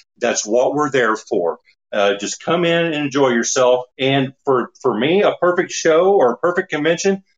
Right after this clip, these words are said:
would be one with no problems or very few problems. Let's put it that way.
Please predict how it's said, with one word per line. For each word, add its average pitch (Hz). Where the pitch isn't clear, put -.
would 139
be 156
one 151
with 160
no 160
problems 175
or 113
very 120
few 113
problems. 82
Let's 98
put 120
it 104
that 90
way. -